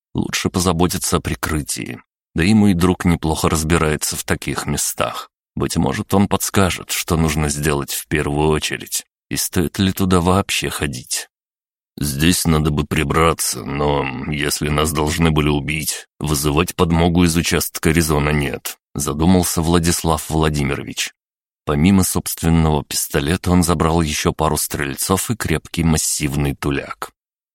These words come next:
«Хороший арсенал набрали. Барон, барон!» Я же размышлял не о людях или оружии, а о документе. Получается, Родион Поликарпов побывал дома. За один вечер написал стоящий документ,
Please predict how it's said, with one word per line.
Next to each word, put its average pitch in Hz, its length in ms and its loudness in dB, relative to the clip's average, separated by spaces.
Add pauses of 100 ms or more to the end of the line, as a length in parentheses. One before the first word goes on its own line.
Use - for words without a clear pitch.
«Хороший 69 640 0
арсенал 71 500 0
набрали. 73 560 0 (380)
Барон, 71 800 -2 (360)
барон!» 76 800 2 (560)
Я 80 280 2
же 107 200 4
размышлял 85 720 2
не 76 120 2
о 65 80 -2
людях 76 460 0
или 82 160 4
оружии, 76 720 0
а 80 220 0
о - 20 0
документе. 78 840 -2 (420)
Получается, - 640 0
Родион 82 360 4
Поликарпов 73 680 -2
побывал 73 460 0
дома. 71 460 -2 (280)
За 76 160 -2
один 76 240 2
вечер 73 420 -2
написал 76 540 -2
стоящий 82 520 0
документ, 73 680 -2